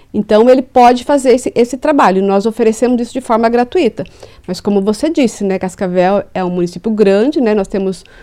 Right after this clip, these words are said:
várias demandas, mas o nosso cronograma e a nossa rota tem funcionado muito bem,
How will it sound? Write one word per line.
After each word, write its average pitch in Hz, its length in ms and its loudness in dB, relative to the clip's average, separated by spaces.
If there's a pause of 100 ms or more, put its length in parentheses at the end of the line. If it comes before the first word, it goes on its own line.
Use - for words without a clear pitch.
(200)
várias 180 340 2
demandas, 214 540 2 (380)
mas 202 200 2
o 214 80 4
nosso 240 440 2 (160)
cronograma 214 880 4
e 180 80 2
a 180 80 0
nossa 196 320 0
rota 220 440 0
tem 226 180 -6
funcionado 233 560 -4
muito 214 320 0
bem, 269 260 -2